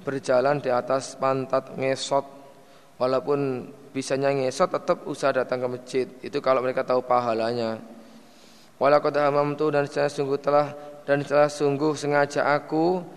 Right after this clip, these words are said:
an amura, perintah aku Nabi, bisolati, dengan sholat, ngimami. Fatu kamu, maka dikomati apa sholat? Maksudnya sholatnya segera dikomati gitu ya.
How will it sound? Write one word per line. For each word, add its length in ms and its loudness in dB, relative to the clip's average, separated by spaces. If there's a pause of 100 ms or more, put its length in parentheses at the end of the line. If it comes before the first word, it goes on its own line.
(280)
an 240 0
amura, 560 4
perintah 480 0
aku 160 -2
Nabi, 560 -2
bisolati, 480 0
dengan 240 -2
sholat, 320 0
ngimami. 720 -4 (920)
Fatu 320 2
kamu, 240 4
maka 560 4 (720)
dikomati 880 0
apa 320 0
sholat? 320 2 (560)
Maksudnya 560 0 (240)
sholatnya 400 4
segera 240 0
dikomati 560 2
gitu 80 -4
ya. 80 -6